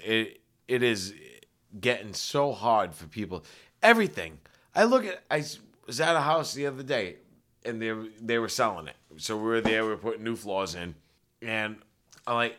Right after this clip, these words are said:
I'm looking at the listing, three hundred and twenty-nine thousand dollars. I'm like, "Are you fucking kidding me?" This house, it, it was a fucking tiny little, it wasn't nothing extravagant. It was a cape.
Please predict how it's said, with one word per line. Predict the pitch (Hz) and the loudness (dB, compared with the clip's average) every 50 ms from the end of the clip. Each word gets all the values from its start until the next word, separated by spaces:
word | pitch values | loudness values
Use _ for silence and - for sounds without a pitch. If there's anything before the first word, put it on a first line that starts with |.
| - - | -14 -12
I'm | 107 117 120 131 143 | -10 -10 -6 -2 0
looking | 170 175 156 160 | 0 0 0 -2
at | 147 123 | -4 -4
the | 120 113 | -4 -6
listing, | 113 131 156 151 151 - 98 82 78 76 _ _ _ _ _ _ _ _ _ _ _ | -2 -2 -2 -2 -2 -6 -8 -10 -12 -16 _ _ _ _ _ _ _ _ _ _ _
three | - 165 190 214 202 | -8 -4 -2 0 2
hundred | 196 196 190 180 175 156 | 2 2 2 2 0 -2
and | 139 120 | -4 -6
twenty-nine | - - 139 156 151 151 139 139 135 135 135 123 | -10 -6 -4 -2 -2 -2 -2 0 0 0 -2 -2
thousand | 120 123 113 117 113 95 104 107 | -2 0 0 0 -2 -4 -6 -6
dollars. | 104 101 95 80 76 76 76 - _ _ _ _ - | -4 -4 -4 -4 -6 -8 -14 -16 _ _ _ _ -10
I'm | - 107 | -8 -8
like, | 107 104 98 - - - | -6 -8 -10 -10 -6 -4
"Are | 131 | -2
you | 135 147 190 185 | 0 0 0 -2
fucking | 151 - - - - 208 208 190 - 156 139 123 | -6 -10 -10 -2 4 4 4 4 2 -6 -10 -12
kidding | - - - - 165 160 127 104 85 | -12 -14 -8 -6 -4 -4 -4 -6 -12
me?" | 67 57 - _ _ _ _ _ - - - _ _ _ _ - | -14 -20 -20 _ _ _ _ _ -20 -20 -20 _ _ _ _ 0
This | 190 180 147 | 2 2 4
house, | 156 175 190 190 - - - | 6 8 8 8 6 4 0
it, | 139 131 110 117 | -2 -2 -2 -2
it | 127 | -4
was | 127 127 120 | -2 -2 -2
a | 113 | -4
fucking | 98 - - - 190 180 147 151 139 120 | -6 -6 -2 2 2 2 2 0 -4 -6
tiny | - - - 151 160 160 170 175 180 180 175 156 151 - _ _ _ - - | -6 -2 2 4 4 4 4 2 0 0 -2 -4 -10 -14 _ _ _ -20 -10
little, | - 135 151 156 160 156 147 - - | -4 0 0 0 2 0 -2 -4 -2
it | - 127 123 | -2 -2 0
wasn't | 120 123 135 143 139 156 139 - - | 2 4 4 4 2 0 -8 -10 -8
nothing | 131 127 135 139 135 143 143 147 | -4 0 0 0 0 0 -2 -4
extravagant. | 151 147 - - 123 110 110 107 101 107 110 113 95 | -4 -6 -4 0 2 4 4 2 2 -2 -8 -8 -10
It | 82 | -10
was | 104 107 92 | -12 -12 -12
a | 95 | -12
cape. | - - - - 120 127 135 - - | -12 -10 -4 -2 0 0 0 -2 -6